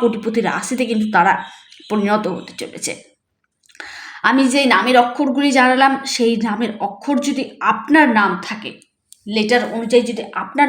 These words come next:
নামের অক্ষর থাকে, আপনারা কিন্তু নিশ্চিত ভালো ফল আপনারা পাবেনই পাবেন। আবারও জানাচ্ছি নামের অক্ষরগুলি, এ, এল, কে,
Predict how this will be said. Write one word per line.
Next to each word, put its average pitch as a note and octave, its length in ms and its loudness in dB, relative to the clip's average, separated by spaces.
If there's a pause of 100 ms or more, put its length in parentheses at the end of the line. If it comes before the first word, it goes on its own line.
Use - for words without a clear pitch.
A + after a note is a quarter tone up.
নামের G3+ 220 2 (100)
অক্ষর - 340 -14
থাকে, G3 180 -8 (440)
আপনারা A#3+ 340 0
কিন্তু A#3+ 180 -6 (200)
নিশ্চিত G#3+ 420 -2 (420)
ভালো G#3+ 260 0 (160)
ফল G3 280 2
আপনারা E3+ 240 -6 (100)
পাবেনই - 380 -14
পাবেন। - 180 -16 (180)
আবারও B3 280 4
জানাচ্ছি B3 340 2
নামের A3+ 260 2
অক্ষরগুলি, B3 460 -6 (880)
এ, - 20 8 (1000)
এল, C4+ 120 2 (880)
কে, D4 140 6